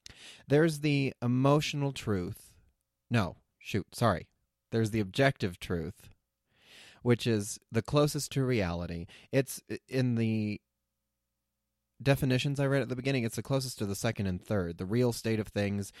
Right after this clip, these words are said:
the body of real events or facts. You know, fact and actuality. That's what objective truth is. It's, it's the sort of, the way that I always put it is it's the adult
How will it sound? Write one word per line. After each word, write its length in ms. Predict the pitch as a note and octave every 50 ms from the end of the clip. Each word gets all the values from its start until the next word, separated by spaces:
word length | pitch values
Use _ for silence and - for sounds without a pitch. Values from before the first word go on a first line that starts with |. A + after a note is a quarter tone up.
| - - - -
the 120 | - G2+ F2+
body 400 | G#2+ A2 G#2+ G#2+ A2 A2 G#2 G#2
of 120 | G#2 G2
real 220 | G2 G2 G2+ G2+
events 300 | G2 F2+ G2+ G2 G2+ -
or 80 | F#2+ E2+
facts. 560 | - - F2+ F2 E2+ D#2+ - - - - - _ _ - - - _ _ _ _
You 100 | - G#2+
know, 120 | G2+ F#2
fact 340 | F2 - - A#2 A2+ A2+ -
and 120 | A2+ G2+ G2+
actuality. 640 | G2+ - - - F2+ F#2 F2+ F2 E2 D#2 D2+ D#2+
That's 260 | F2+ G2 G#2 A2 - -
what 160 | A#2 - -
objective 460 | F#2+ - - G2 F#2+ - - F#2+ E2+
truth 320 | - - F#2 F2 E2 -
is. 180 | - - - F#2+
It's, 160 | F2+ E2+ - -
it's 360 | - F#2+ - - - - - -
the 120 | G2 F#2+
sort 240 | - - - F#2+ F#2
of, 120 | F2 F2 - - - - _ _ _ _ _ _ _ _ _ _ _ _ _ _ _ _ _ _ _ _ _ _ _ _ _ _ _ - - - - - _ _ _ _
the 180 | - B2 A#2+ A#2+
way 180 | A#2 C3+ C#3+ D3+
that 100 | C3 A#2+
I 120 | A#2 B2
always 200 | B2 B2 B2 A#2+
put 180 | - - C#3+ C#3+
it 100 | C3+ -
is 120 | A2+ G2+
it's 180 | A2 G2 - -
the 140 | - G#2+ G2+
adult 540 | F#2 F2+ - A2+ A2 G#2 G2 - - -